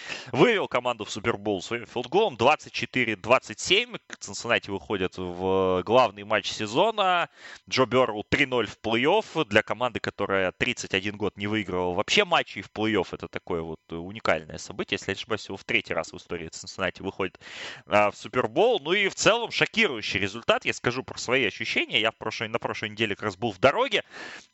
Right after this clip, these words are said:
Во время этого матча интернет вот в поезде прерывался, то появлялся. И я, честно говоря, при счёте двадцать один три я думал, что уже матч, в принципе, закончен. А, но я был в, в шоке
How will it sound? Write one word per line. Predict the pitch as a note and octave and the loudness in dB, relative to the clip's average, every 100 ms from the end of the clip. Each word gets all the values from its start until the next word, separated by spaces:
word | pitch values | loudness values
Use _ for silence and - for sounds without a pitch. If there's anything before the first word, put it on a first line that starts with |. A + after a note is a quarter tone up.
| - | -10
Во | G2 G2 A#2+ | -4 2 2
время | B2+ C3 A2 | 4 0 0
этого | G#2 A#2 B2+ | -2 0 -2
матча | D#3 A#3 - C#3+ B2 | 0 0 2 0 0
интернет | A2+ - A2 A#2+ G#2+ - | -2 -2 2 2 2 -2
вот | F#2 G2+ G2+ _ _ | -2 0 0 _ _
в | - | -14
поезде | - A#2 G2+ F2 G2 | -2 2 2 0 -2
прерывался, | F2+ A#2 A#2+ C3 G#3 A#3 - B2+ | 0 0 2 2 2 2 -2 -10
то | G#2 | -4
появлялся. | G#2+ G#2+ A2 G#2 - - - | 0 2 2 2 -2 -16 -10
И | F#2 | -2
я, | A2+ C#3 F3+ | 2 4 2
честно | - D3 - | -2 -4 -4
говоря, | A#2+ A#2+ B2 C#3+ | 0 2 2 -2
при | A#2 | -4
счёте | - C3 F#2+ | -6 -6 2
двадцать | A#2+ - | 2 2
один | B2+ C#3+ | -6 -4
три | - | -4
я | F#4 | -2
думал, | C#3+ D3+ | -2 -4
что | C3 B2+ | -6 -6
уже | A2+ | -4
матч, | B2 A2 | -2 -2
в | |
принципе, | - B2 - F2+ | -2 -4 -4 -2
закончен. | A2 - F2 - - _ - - - - | -2 0 -4 -6 -18 _ -18 -14 -14 -2
А, | E2 F2 D#2+ E2 | 2 2 0 -4
но | G2+ A#2+ C#3+ C#3 | 0 2 4 2
я | B2+ B2+ | 2 0
был | A2 A#2+ A2 F2+ G2 | 0 -6 -6 -8 0
в, | A2+ | 0
в | - | 0
шоке | - A2+ - | 0 0 -2